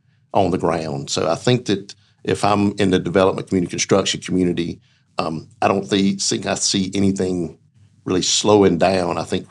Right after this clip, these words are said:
where the development is occurring may be more focused and less sprawled than it has been in the past. But I think that's our goal, is to have that more focused where the resources,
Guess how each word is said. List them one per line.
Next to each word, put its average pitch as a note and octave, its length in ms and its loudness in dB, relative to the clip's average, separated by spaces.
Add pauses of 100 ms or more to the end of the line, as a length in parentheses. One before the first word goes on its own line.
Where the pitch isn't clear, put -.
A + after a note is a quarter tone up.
where F#2 580 2 (220)
the F#2+ 120 0
development F2+ 540 2
is D#2+ 120 -6
occurring F2 440 0
may E2+ 140 -2
be E2+ 280 -2
more E2 260 -4
focused - 720 -6 (300)
and E2 220 -4
less E2 220 0
sprawled E2+ 720 0 (460)
than - 140 0
it E2+ 60 -4
has D#2+ 160 -4
been E2+ 160 -2
in D2+ 80 -2
the D2 60 -4
past. D#2+ 420 -4
But E2 100 -4
I D2+ 40 0
think D#2 220 -4
that's - 220 -2
our D2+ 420 -4 (520)
goal, F2 400 2
is D#2 160 -2
to D#2+ 360 -2 (200)
have F#2+ 200 0
that F2 160 -2
more D#2+ 140 -4
focused - 500 -6
where D#2 100 -4
the D2+ 100 -4
resources, E2 800 -4